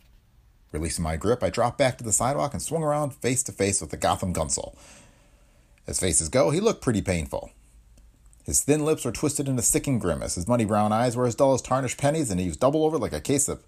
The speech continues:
poisoning. With his left hand, he was clutching at his damaged midsection, while the nickel-plated rod in his right drooped forlornly and forgotten.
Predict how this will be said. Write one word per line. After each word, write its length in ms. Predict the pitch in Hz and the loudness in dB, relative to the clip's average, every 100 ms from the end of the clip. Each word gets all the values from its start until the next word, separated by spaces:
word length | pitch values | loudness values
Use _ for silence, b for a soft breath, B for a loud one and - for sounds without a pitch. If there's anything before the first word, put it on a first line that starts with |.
| B B - | B B -6
poisoning. 540 | 85 76 71 60 - - _ _ _ B B B | -2 -2 -4 -8 -12 -18 _ _ _ B B B
With 120 | 143 | -10
his 100 | - | -2
left 260 | - 147 - | 2 2 2
hand, 220 | 147 170 | -2 0
he 80 | 110 | -2
was 120 | 87 | -2
clutching 380 | - 143 - 147 | 4 4 4 0
at 120 | 147 | 0
his 100 | 143 | -2
damaged 400 | 113 113 143 117 | 0 0 2 0
midsection, 500 | 139 135 156 147 156 | 0 0 0 -2 0
while 80 | 98 | 0
the 140 | 76 | 0
nickel-plated 600 | 87 135 143 135 139 127 | -2 -2 -2 0 0 2
rod 280 | 113 123 139 | 2 4 2
in 80 | 92 | 0
his 140 | 76 | -4
right 220 | 67 120 110 | 0 0 0
drooped 280 | 143 131 | -2 -2
forlornly 500 | - 82 104 135 127 | -4 -2 0 0 0
and 140 | 123 107 | -2 -2
forgotten. 560 | 104 78 - - 58 | 0 0 -2 -10 -16